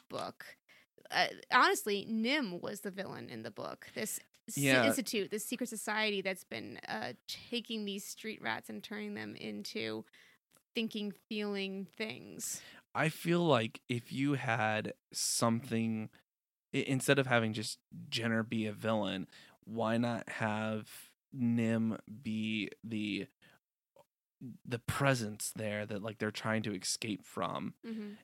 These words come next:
Speaker 2: And then, like, this council who believe that, you know, maybe they should stay and then maybe they should go. There's, like, conflicting interests in there. You know, Jenner could be, you know, someone who's, like, slimy or something like that, but I, I don't feel like he has to be the villain where he does what he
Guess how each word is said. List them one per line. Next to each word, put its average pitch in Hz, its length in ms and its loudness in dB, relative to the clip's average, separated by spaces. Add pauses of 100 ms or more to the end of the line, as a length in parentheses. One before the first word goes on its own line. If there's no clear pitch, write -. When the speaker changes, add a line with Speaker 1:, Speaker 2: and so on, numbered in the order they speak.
Speaker 2:
And 113 260 2
then, 110 260 4
like, 113 200 2
this 107 120 -2
council 123 640 4
who 110 160 0
believe 113 460 0
that, 107 240 -4
you 110 100 -2
know, 110 160 -2
maybe 113 260 2
they 113 100 0
should 107 200 -4
stay 110 600 2
and 110 200 -2
then 110 140 -4
maybe 110 220 -4
they 110 100 -6
should 110 180 -6
go. 110 380 4
There's, 107 200 -2
like, 107 140 -6
conflicting 110 720 -2 (380)
interests 135 600 2 (140)
in 139 220 4
there. 117 220 4 (280)
You 147 80 4
know, 160 140 8
Jenner 160 260 6
could 147 180 2
be, 135 200 4
you 127 140 2
know, 127 120 6
someone 127 300 2
who's, 110 200 0
like, 107 220 -2
slimy 113 680 2
or 110 80 -2
something 110 300 -4
like 107 200 -6
that, 110 320 -2
but 107 200 -2 (840)
I, 107 180 6
I 123 140 4
don't 143 180 8
feel 139 160 6
like 127 180 6
he 127 220 -2
has 120 200 2
to 110 80 -4
be 110 240 0
the 113 180 -2
villain 117 400 4
where 110 200 -6
he 110 220 -2
does 113 400 2
what 113 120 -6
he 110 120 -8